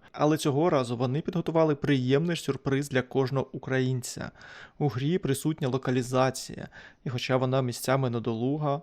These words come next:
але вона є, і це вже круто. Вишенкою на торті є фракція захисників нащадки Шередина,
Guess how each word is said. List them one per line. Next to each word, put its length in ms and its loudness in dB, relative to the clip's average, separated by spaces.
але 240 2
вона 240 2
є, 440 0
і 40 -12
це 220 -4
вже 180 -2
круто. 640 -6
Вишенкою 520 4
на 80 2
торті 420 0
є 160 0
фракція 640 2
захисників 880 -6
нащадки 720 0
Шередина, 800 -4